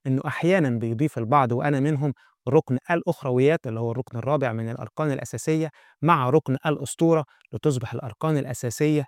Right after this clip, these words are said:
المعتقد والطقس والأسطورة. بالنسبة لأحداث البداية أو ما تعرف بقصة الخلق، أي خلق السماوات والأرض والإنسان والكائنات الأخرى، فقد أكد الحقيقة القرآن الكريم بشكل مختصر على الصورة العامة لقصة الخلق التوراتية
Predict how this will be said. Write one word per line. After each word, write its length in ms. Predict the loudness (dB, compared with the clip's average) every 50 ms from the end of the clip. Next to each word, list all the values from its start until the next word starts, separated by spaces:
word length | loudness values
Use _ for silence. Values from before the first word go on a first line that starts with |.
| -4 _ 0
المعتقد 680 | 0 2 0 0 -2 0 0 0 0 0 -2 -4 -4 -8 _ _
والطقس 540 | 0 0 0 0 _ -4 -4 -4 -4 -10 -12 -6 0
والأسطورة. 580 | 2 2 2 2 0 -4 -4 -4 -4 -4 -2 0 2
بالنسبة 280 | 2 4 4 2 0
لأحداث 360 | -2 0 2 2 2 2 2
البداية 360 | -2 -2 0 2 2 2 2 0
أو 120 | -2 -4
ما 140 | -4 -4 -2 -2
تعرف 260 | 0 0 0 0 -2
بقصة 380 | -4 -2 -2 -2 -2 0 -4 -4
الخلق، 340 | -4 -6 -4 -2 -2 -2 -2 -4 -10 -8 -6
أي 80 | -6 -4
خلق 220 | 0 0 0 0 -2 -4
السماوات 540 | -8 -8 -6 -4 -2 0 0 -2 -2 -2
والأرض 380 | -4 -4 -2 -2 0 0 0 0
والإنسان 540 | 0 -2 -2 -4 -4 -4 -2 0 0 0 2
والكائنات 520 | 0 -2 -4 -6 -6 -2 -2 -2 0 -2
الأخرى، 400 | 0 0 0 0 0 -2 -4 -4 -6 _ _ -20 _ _ _ -16
فقد 240 | -14 -10 -10 -8 -8
أكد 320 | -10 -4 0 0 2 2
الحقيقة 280 | 2 0 0 0 0 0
القرآن 420 | 0 -2 -6 -4 -2 0 0 0
الكريم 440 | 0 -2 -4 -4 0 2 2 2 2 0 _ _ _ _ _
بشكل 440 | -10 -8 -4 -2 -2 0 0 -2 -2 -2
مختصر 420 | -4 -6 -2 -2 -2 -2 -2 -6 -8 -4 0
على 160 | 0 2 2
الصورة 320 | 0 0 2 2 2 2
العامة 400 | 0 -2 0 2 2 2 2 2
لقصة 380 | -2 0 0 -2 -2 -2 -6 -8 -8
الخلق 460 | -8 -6 -4 -4 -4 -4 -4 -4 -4
التوراتية 680 | -6 -4 -2 -4 -2 -2 -2 0 0 2 2 2 0